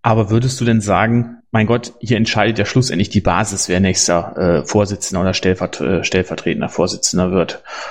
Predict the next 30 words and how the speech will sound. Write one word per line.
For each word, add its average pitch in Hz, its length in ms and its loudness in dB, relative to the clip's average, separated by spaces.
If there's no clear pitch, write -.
Und 104 160 4
insofern 104 540 2
haben 104 160 2
wir 98 60 2
doch 95 180 0
da, 95 160 2
da - 320 -2
zu - 100 0
den 104 80 0
etablierten 104 420 0
Parteien 101 360 0
immer 110 160 4
noch 107 100 0
einen 107 140 0
eindeutigen 101 600 2
Unterschied, 107 540 0
unabhängig 117 560 0
davon, 113 560 0
ob - 180 -4
jetzt 107 200 -2
ein 107 100 4
Mandatsträger 98 760 2
aus 98 120 0
irgendeiner 95 260 2
Fraktion 98 440 0
gewählt 92 340 2
wird - 120 -2
oder 107 100 6
nicht, 107 240 2
oder? 131 300 0